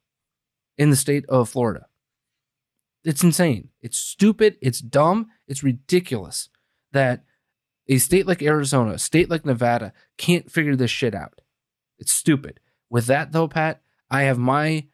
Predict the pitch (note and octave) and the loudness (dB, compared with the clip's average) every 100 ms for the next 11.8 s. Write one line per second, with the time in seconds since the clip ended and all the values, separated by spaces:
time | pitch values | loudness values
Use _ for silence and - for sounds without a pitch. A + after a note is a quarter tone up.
0 | _ B2+ C3+ B2 A#2 _ _ _ _ - | _ -2 0 0 -4 _ _ _ _ -16
1 | - D3 C#3 D3+ D#3+ E3 D#3+ _ - - | -6 0 2 2 0 -2 -6 _ -6 0
2 | D#3 D#3 D#3+ - _ _ _ _ - C#3 | 2 2 0 -8 _ _ _ _ 0 2
3 | F3 C4+ A3+ E3+ D3 C#3 - _ _ _ | 2 2 2 2 2 -4 -12 _ _ _
4 | _ _ _ - C3 C3 A2 A2 F#2+ - | _ _ _ 0 2 2 2 -4 -6 -18
5 | _ _ _ _ _ _ _ - - _ | _ _ _ _ _ _ _ -20 -20 _
6 | _ _ _ _ _ _ - E3 D#3+ - | _ _ _ _ _ _ -2 0 0 -4
7 | _ _ _ _ _ _ _ _ _ _ | _ _ _ _ _ _ _ _ _ _
8 | _ _ _ _ _ _ D3+ E3 G3 A#3+ | _ _ _ _ _ _ 0 2 4 4
9 | G#3 E3+ F3 D3+ B2+ C3 A#2+ A#2+ G#2+ A#2+ | 2 2 -2 -4 -2 -2 0 -4 -2 -2
10 | A2+ A2+ A2 G#2+ F#2 - - D3 D#3 D#3 | -2 -4 -6 -8 -14 -14 0 2 2 2
11 | B2 - - B2 C3+ C3 B2+ B2 | -2 -2 -2 -4 0 0 0 -4